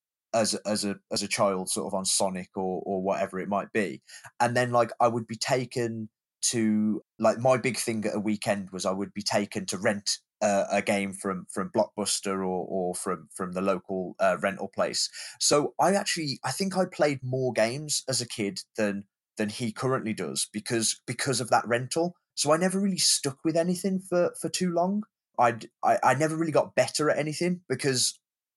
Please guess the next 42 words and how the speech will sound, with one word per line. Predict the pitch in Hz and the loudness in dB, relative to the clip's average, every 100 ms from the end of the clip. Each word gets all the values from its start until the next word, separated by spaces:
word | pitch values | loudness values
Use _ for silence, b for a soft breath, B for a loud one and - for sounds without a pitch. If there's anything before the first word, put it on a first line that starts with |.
| _ - | _ -2
if | 131 | 2
I | 135 | 6
got | - | 6
stuck, | - 135 110 | 4 2 2
I'd | 110 | 0
just | 110 107 | -2 2
be | |
like, | 107 | 2
"Well, | 101 101 | 2 0
I'm | 101 | 0
not | - | -2
playing | 101 104 | 0 0
it." | 107 - | 0 -2
And | 110 107 | 0 0
I | 107 | 0
knew | 120 117 107 | 0 0 2
that | 104 110 | 2 2
I'd | 101 | 0
be | 110 | 2
able | 104 104 98 | 2 2 -2
to | |
then | 104 104 101 _ _ _ _ - | 0 0 -2 _ _ _ _ -6
play | - 123 | 2 4
something | 113 113 - 110 | 4 -2 -2 -2
new | 107 101 | 0 0
at | 90 | -2
the | |
weekend | 92 107 - 101 87 80 - 90 | -4 -2 0 -2 -2 -14 -16 -14
because | - 95 | -8 -6
I'd | 90 | -4
be | 98 | -2
renting | 107 120 139 | 0 0 -4
something. | 131 147 170 175 B B B - | -6 -4 -4 -4 B B B 0
Whereas | 131 127 - | 2 2 0
he, | 160 180 160 151 - _ | 2 2 0 -6 -12 _
his | - 170 - | -2 0 0
big | 151 139 | 0 -2
thing | 147 123 | 0 -2
is | 104 - | -2 0
Overwatch, | 107 104 107 - - - - | 0 2 2 0 -2 -8 -6
uh, | 80 - | -8 -6
massively, | 123 135 131 - 113 110 107 98 | -4 0 2 0 -2 -2 -2 -4